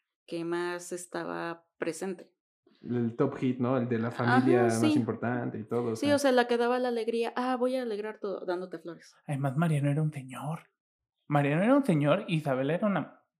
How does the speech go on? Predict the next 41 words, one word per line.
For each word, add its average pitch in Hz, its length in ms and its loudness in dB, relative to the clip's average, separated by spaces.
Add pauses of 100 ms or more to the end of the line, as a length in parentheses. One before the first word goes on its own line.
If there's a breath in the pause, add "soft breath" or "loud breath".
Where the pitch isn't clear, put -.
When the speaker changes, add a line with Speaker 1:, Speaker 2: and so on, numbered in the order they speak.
(100)
Speaker 3:
chica 156 340 -2
de 196 120 -2
nuestra - 680 -12
edad. 170 380 -6 (440)
Speaker 1:
Sí. - 180 -6 (520)
Speaker 3:
O 160 180 -2
sea, 160 180 2
tenía 143 260 0
veintiún 180 440 2
años 147 440 0
y 165 60 0
Mariano 131 380 -2
creo 156 140 -6
que 160 80 -4
tiene 139 680 -4 (960)
veinte, 127 800 -10
no, 135 240 -2
tenía 135 200 -4
como 170 180 -2
los 131 180 -10
treinta, 135 400 -4
creo. 123 360 -8 (240)
No 160 140 0
me 190 80 2
acuerdo, 131 340 0
no 135 180 2
les 151 140 0
voy 151 100 0
a - 20 0
mentir, 139 360 -4 (260 loud breath)
pero 143 160 4
es 151 60 4
más 151 160 4
grande. 147 540 2
Él 151 180 0
era 233 160 2
un 143 120 0
señor. 151 400 0 (500)
Y 160 180 -2
dices 151 280 -2
tú, - 380 0